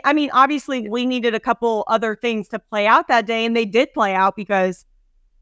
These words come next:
Speaker 1: Auburn ended up, you know,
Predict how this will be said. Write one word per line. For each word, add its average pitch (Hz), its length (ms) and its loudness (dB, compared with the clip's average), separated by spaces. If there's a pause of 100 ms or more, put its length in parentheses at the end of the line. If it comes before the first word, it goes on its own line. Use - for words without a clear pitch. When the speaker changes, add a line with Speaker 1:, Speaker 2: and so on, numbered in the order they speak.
Speaker 1:
Auburn 208 540 2 (580)
ended 202 300 2
up, 185 260 4 (1300)
you 202 160 2
know, 185 320 0